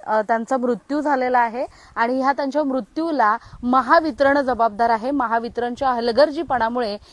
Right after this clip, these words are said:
एका व्यक्तीला आपला नाहक आपला जीव गमवावा लागलेला आहे. या ठिकाणी ही दुःखद बातमी आम्ही तुमच्यासाठी घेऊन येतोय. या ठिकाणी आपण बघतोय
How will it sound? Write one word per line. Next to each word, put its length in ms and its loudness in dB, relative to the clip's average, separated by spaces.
एका 220 2
व्यक्तीला 520 -2
आपला 480 -2
नाहक 420 2
आपला 280 0
जीव 260 -2
गमवावा 440 2
लागलेला 420 0
आहे. 260 0
या 120 4
ठिकाणी 460 -2
ही 100 -2
दुःखद 420 -2
बातमी 400 2
आम्ही 220 -2
तुमच्यासाठी 560 -4
घेऊन 280 2
येतोय. 300 0
या 120 2
ठिकाणी 340 -4
आपण 240 -4
बघतोय 380 -2